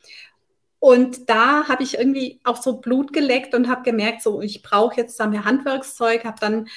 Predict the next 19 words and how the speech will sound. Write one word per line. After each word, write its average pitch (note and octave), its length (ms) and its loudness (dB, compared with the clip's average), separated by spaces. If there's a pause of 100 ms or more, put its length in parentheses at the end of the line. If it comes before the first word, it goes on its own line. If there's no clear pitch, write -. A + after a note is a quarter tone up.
(180)
eine A3+ 360 2
Ausbildung B3 640 2
zur A3+ 180 -6
psychologischen A3+ 580 -2
Beraterin C4+ 580 0
gemacht, A#3+ 420 -2 (420)
zur - 160 0
Laufbahnberaterin. A3 1400 0
Also G#3+ 220 -4
ich G#3 220 -2
habe A3 200 -6
ganz B3 260 -2
viele A3 220 -4
Trainerausbildungen A3+ 1040 0
damals A3 420 -4
gemacht, G#3 540 -4
um A3 160 -2
einfach A#3+ 580 -2
auch, G#3+ 440 0